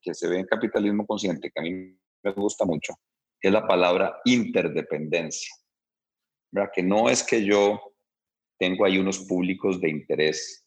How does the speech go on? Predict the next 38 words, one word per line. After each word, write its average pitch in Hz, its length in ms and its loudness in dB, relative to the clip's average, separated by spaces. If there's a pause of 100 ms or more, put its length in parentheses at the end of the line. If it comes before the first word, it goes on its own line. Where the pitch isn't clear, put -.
que 82 140 -6
yo 78 160 -2
quiero 85 200 0
ser 82 180 -4
responsable 82 880 -2
con 78 200 -4
ellos, 87 420 2
quiero 73 220 0
ser 78 180 -2
bueno 76 360 0
con 71 160 -8
ellos, 90 560 0 (300)
o 98 140 0
para 73 200 2
ser 78 140 -2
sostenible 80 880 0 (160)
voy 76 140 2
a - 20 2
asegurarme 78 560 2
de 80 140 0
que, - 240 -6 (420)
de - 200 -6
que 76 100 -6
no 76 140 -4
contamine 80 600 -2
X - 240 -6
o 69 60 -4
Y, 80 160 2
pero 82 220 2
desde 76 140 2
un 78 80 -10
punto, - 360 -6 (240)
pero 85 160 0
como 78 220 -4
con 82 160 -4
una 95 160 2
separación, 87 840 0 (760)
¿verdad? 90 340 0